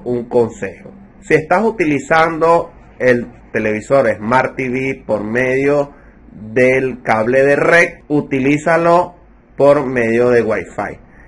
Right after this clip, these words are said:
Si antes estabas utilizando el Wi-Fi,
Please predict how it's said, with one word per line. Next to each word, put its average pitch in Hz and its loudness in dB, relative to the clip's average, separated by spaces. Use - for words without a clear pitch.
Si 135 0
antes 117 0
estabas 123 -2
utilizando 123 -2
el 139 0
Wi-Fi, 165 4